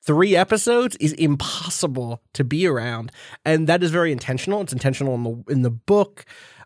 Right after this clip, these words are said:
uh, and it's intentional here. Uh, but I think this, this adaptation really wants to underscore that this ad-, this adaptation does not want you taken in by her until the, not the very end, but until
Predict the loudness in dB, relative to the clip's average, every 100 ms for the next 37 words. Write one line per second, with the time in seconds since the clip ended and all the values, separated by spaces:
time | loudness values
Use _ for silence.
0 | -4 0 0 0 -2 0 0 0 -4 -6
1 | -6 -2 0 0 -2 -8 -8 -6 -4 0
2 | 0 2 -2 0 2 2 -2 0 2 4
3 | 2 2 0 -2 -4 -6 -6 -2 2 4
4 | 6 6 4 0 -2 -4 -4 -6 -6 -6
5 | -6 -4 -4 -4 -6 -10 -14 -20 -20 -4
6 | -2 -2 -4 _ _ _ _ _ _ -20
7 | -20 _ 2 2 2 2 2 2 0 -2
8 | -2 0 2 2 2 0 -2 -4 -2 0
9 | 0 -2 -4 -4 -4 -2 -2 -2 -4 -6
10 | _ _ -4 -2 -2 -2 -2 -2 -6 -12
11 | _ _ _ _ _ _ _ -2 0 -2
12 | _ -2 -2 -4 -6 -6 0 2 2 2
13 | 0 -2 -2 -4 -2 -6 -2 0 0 0